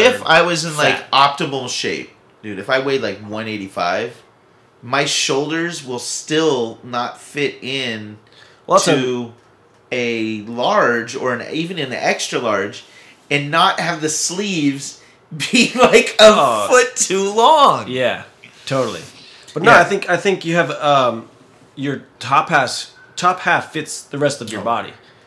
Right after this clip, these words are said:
Speaker 2: You know what I mean? 'Cause there's other people that are just, like, overweight and you can tell.
Speaker 1: Well, yeah. I mean, I hide it well with my black shirt here.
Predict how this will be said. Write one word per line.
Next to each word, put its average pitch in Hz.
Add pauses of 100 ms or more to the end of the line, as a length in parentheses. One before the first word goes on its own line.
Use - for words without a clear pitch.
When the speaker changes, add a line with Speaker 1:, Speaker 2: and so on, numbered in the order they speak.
(300)
Speaker 2:
You 135
know 156
what 156
I -
mean? 156
'Cause 147
there's 147
other 214
people 165
that 147
are 131
just, 123
like, 110
overweight 113
and 104
you 98
can 98
tell. 98 (180)
Speaker 1:
Well, 127
yeah. 90 (180)
I 131
mean, 123
I 123
hide 127
it 101
well 104
with 98
my 98
black 92
shirt 87
here. 78